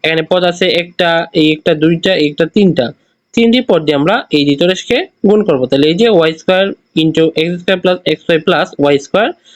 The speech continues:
তারপর যে মাইনাস আছে মাইনাস বসাইছি, তারপর হচ্ছে এক্স ওয়াই, এক্স ওয়াই, তারপর এই দ্বিতীয় রাশি আবার লিখব, তারপর যে প্লাস এক্স স্কয়ার প্লাস এক্স স্কয়ার দিয়ে আবারও দ্বিতীয় রাশি লিখব। এইভাবে আমরা করব।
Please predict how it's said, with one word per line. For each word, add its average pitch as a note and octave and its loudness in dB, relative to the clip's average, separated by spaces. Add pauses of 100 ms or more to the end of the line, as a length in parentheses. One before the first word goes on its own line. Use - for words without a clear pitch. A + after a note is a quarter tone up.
(380)
তারপর D#3+ 2
যে D#3+ 0
মাইনাস D#3+ 0
আছে G3 -6
মাইনাস F3+ 0
বসাইছি, G#3 0 (100)
তারপর D#3 0
হচ্ছে D#3 -2 (180)
এক্স F#3+ -8
ওয়াই, F3+ 2 (140)
এক্স E3+ -4
ওয়াই, E3 2 (360)
তারপর G#3+ 2 (420)
এই F3 4 (440)
দ্বিতীয় E3+ 2
রাশি E3+ -2
আবার C3+ -2
লিখব, C3 -2 (200)
তারপর E3+ 0 (120)
যে F3 0 (100)
প্লাস F#3 0 (140)
এক্স D#3+ -2 (120)
স্কয়ার G3 -2 (100)
প্লাস F3 0
এক্স E3+ 0 (100)
স্কয়ার G3 -2
দিয়ে G3+ 2 (100)
আবারও G#3 0 (400)
দ্বিতীয় G3+ 2
রাশি C#3+ -2
লিখব। B2+ -2 (220)
এইভাবে G3 2
আমরা B2 0 (380)
করব। C#3 0